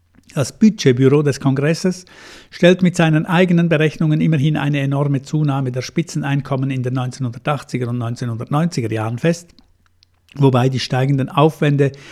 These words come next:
für bedürftigkeitsgeprüfte Leistungen an die Minderbemittelten, vor allem in der Krankenversicherung und vor allem in den Jahren neunzehnhundertsiebenundneunzig und zweitausendvierzehn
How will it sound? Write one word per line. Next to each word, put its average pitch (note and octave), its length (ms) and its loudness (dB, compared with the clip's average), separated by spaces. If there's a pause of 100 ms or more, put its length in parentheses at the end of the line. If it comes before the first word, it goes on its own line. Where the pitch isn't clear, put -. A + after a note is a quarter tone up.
(200)
für D#3 180 0
bedürftigkeitsgeprüfte D3+ 1400 0
Leistungen C3 540 0
an A#2 140 -2
die B2 100 -2
Minderbemittelten, D#3+ 1000 0 (120)
vor - 140 -8
allem C3 220 0
in C3 100 -2
der A#2 160 -4
Krankenversicherung C#3+ 960 -2 (520)
und F#3 180 2
vor D3 140 2
allem C3 200 2
in C3+ 120 2
den B2+ 120 -2
Jahren B2 280 0
neunzehnhundertsiebenundneunzig B2+ 1080 -2
und A#2+ 160 -6
zweitausendvierzehn B2+ 1120 0